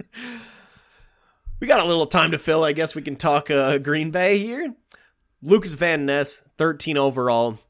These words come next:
I had him in my mock going eight to the Falcons. Now, that was higher than most mocks that we'd seen, but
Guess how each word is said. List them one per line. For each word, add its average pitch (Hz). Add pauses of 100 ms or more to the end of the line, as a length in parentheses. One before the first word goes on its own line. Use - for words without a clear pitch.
(140)
I 175
had 175
him 156
in 131
my 127
mock 123
going 127 (100)
eight 147
to 143
the 117
Falcons. 165 (320)
Now, 143
that 170
was 156 (720)
higher 151
than 139
most 131
mocks 123
that 120
we'd 113
seen, 156
but 123